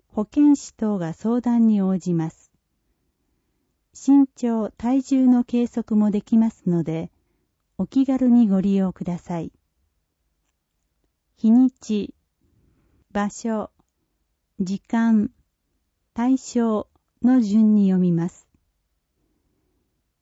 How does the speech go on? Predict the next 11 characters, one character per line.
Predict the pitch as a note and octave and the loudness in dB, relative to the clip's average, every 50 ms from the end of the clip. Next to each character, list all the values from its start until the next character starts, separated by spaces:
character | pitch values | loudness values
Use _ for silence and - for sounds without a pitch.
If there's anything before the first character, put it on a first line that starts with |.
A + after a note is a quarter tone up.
| _ _ _ _ _ _ _ _ _ | _ _ _ _ _ _ _ _ _
日 | - A3 G#3+ | -2 2 4
に | A#3 B3 B3+ B3+ | 4 4 4 2
ち、 | _ - - G#3+ G#3 G3+ G3+ _ _ _ _ _ _ _ _ _ _ _ _ _ _ _ _ _ _ _ _ | _ -8 -8 -6 -6 -6 -6 _ _ _ _ _ _ _ _ _ _ _ _ _ _ _ _ _ _ _ _
九 | - D#4 D#4 | 2 4 6
月 | D4+ C#4 C4 _ _ - F3 | 6 4 2 _ _ -4 -2
六 | E3+ F3+ G3 G#3+ G#3+ | 0 2 2 0 0
日 | - - - F#3+ F#3 | -2 -4 -4 -4 -4
月 | E3 F3+ F3 _ _ _ - A#3 | -4 -6 -8 _ _ _ -2 0
曜。 | A#3 A3 G#3 F#3 D#3+ - - - _ _ _ _ _ _ _ _ _ _ _ _ _ _ _ _ _ _ _ _ _ _ _ _ _ A3 | 0 0 0 -2 -4 -6 -8 -14 _ _ _ _ _ _ _ _ _ _ _ _ _ _ _ _ _ _ _ _ _ _ _ _ _ -8
場 | G3 G3 F#3+ | -6 -6 -6
所、 | - - - A#3+ A3+ G#3+ - | -8 -8 -6 -4 -4 -4 -6